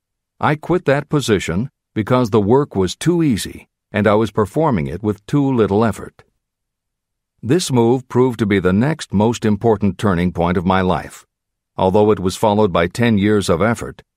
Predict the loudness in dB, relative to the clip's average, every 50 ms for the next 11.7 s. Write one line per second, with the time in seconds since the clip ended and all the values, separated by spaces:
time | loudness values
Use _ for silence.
0 | _ _ -2 -2 0 0 2 2 2 2 2 2 2 2 2 0 0 -4 -4 -2
1 | -2 0 2 2 0 0 0 -2 -2 -2 -2 -2 0 0 0 -2 -2 -2 -4 -2
2 | -2 -2 -2 -2 -4 -4 -4 -4 -2 0 0 0 0 -2 -2 -2 -2 -2 -2 -4
3 | -6 -6 -6 -6 -8 -4 -2 0 0 0 -2 -4 -10 -16 -16 -18 -20 -20 _ _
4 | _ _ _ _ _ _ _ _ _ _ _ _ _ _ _ _ _ _ -4 -4
5 | -2 2 2 2 2 0 0 -2 -2 -4 -2 -2 -4 -4 -4 -2 -2 0 0 0
6 | -2 -4 -2 -2 -2 0 0 2 2 2 2 2 0 0 -2 -2 0 0 2 0
7 | 2 2 2 2 2 0 0 -2 -4 -8 -12 -14 _ _ _ _ _ _ _ _
8 | _ -4 -2 0 2 2 2 2 0 0 0 0 0 0 2 2 0 0 -2 -2
9 | -4 -4 -4 -6 -6 -4 -2 0 0 0 0 0 -2 -2 0 -2 -2 -2 0 0
10 | 2 2 2 2 2 0 0 0 -2 -2 0 0 0 0 0 0 0 0 0 -2
11 | -2 -4 -4 -4 -2 -2 -4 -4 -6 -6 -8 -10 -12